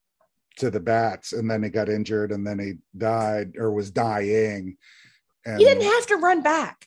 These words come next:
Speaker 1: No, and Dustin is like, "We need to get you out." I'm like, "You had to get him all the way back to the gate, through the gate, and then get an ambulance." I mean, there's no way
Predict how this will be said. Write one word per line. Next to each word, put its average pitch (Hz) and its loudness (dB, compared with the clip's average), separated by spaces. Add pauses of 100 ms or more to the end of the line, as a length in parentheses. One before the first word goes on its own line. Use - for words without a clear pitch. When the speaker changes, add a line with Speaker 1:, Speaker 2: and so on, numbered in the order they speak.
(120)
Speaker 1:
No, 127 0
and 135 -2
Dustin 160 2
is 127 -4
like, 131 0
"We 131 -2
need 127 -2
to 135 -4
get 123 -6
you 127 -2
out." 113 -6
I'm 120 -4
like, 127 -2
"You 143 -4
had 147 2
to 139 -4
get 143 0
him 139 -2
all 135 -2
the 160 -2
way 151 2
back 123 -4
to 151 -8
the 139 2
gate, 113 -2
through 160 -4
the 160 2
gate, 120 0
and 123 -2
then 123 -2
get 135 2
an 120 -2
ambulance." 131 -4
I - -8
mean, 127 -4
there's 127 -4
no 143 0
way 135 0